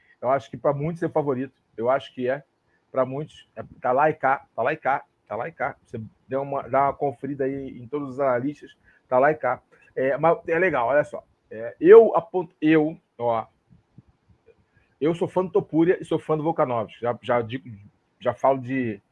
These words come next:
de antemão. Eu acho esse moleque ali impressionante. Já havia falado isso na, nas transmissões do U F C Fight Pass. Quem acompanha sabe, é, que eu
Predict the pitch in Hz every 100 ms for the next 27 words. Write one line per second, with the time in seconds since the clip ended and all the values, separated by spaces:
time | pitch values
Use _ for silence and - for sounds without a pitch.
0 | _ _ 151 170 175 175 147 120 101 _
1 | _ - 110 135 139 156 139 127 156 156
2 | 113 120 151 185 - - 120 143 - 156
3 | 123 156 170 _ - _ - 131 131 110
4 | 175 175 151 143 131 131 160 - 123 _
5 | _ 113 123 - 120 - 135 123 117 135
6 | 131 131 - 135 131 127 - 127 151 -
7 | - - _ 135 127 127 107 131 117 -
8 | 113 127 - - _ _ - _ _ 117
9 | 120 120 117 - 113